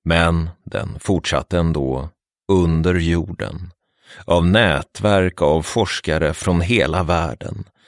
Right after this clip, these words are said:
som ville förverkliga den transhumanistiska drömmen. Det allra första programmet,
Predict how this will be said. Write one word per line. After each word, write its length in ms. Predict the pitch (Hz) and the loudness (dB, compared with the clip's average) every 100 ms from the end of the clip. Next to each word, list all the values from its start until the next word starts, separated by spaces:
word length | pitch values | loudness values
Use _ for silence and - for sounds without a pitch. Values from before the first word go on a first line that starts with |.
| _ _ _ | _ _ _
som 200 | - 104 | 2 4
ville 420 | 127 98 92 92 - | 6 6 4 0 -4
förverkliga 1080 | - 117 101 101 104 107 - 101 78 78 71 | 0 2 4 4 4 0 -2 -2 0 0 0
den 320 | 78 76 76 | 0 -2 -4
transhumanistiska 1400 | - 82 76 - 76 85 98 80 - - 76 - 73 73 | -2 0 0 -2 0 2 2 0 -4 -6 -6 -4 -4 -4
drömmen. 720 | 76 92 92 73 - 92 98 _ _ _ _ _ _ _ _ _ _ _ _ _ _ _ _ _ _ _ _ 95 | -2 -2 0 -4 -8 -12 -16 _ _ _ _ _ _ _ _ _ _ _ _ _ _ _ _ _ _ _ _ -2
Det 360 | 92 90 90 | 2 4 4
allra 340 | - 110 87 98 | 2 2 2 0
första 420 | - 110 - 90 | 0 0 0 0
programmet, 880 | - 98 104 120 57 - - - | 2 2 2 2 -2 -4 -8 -16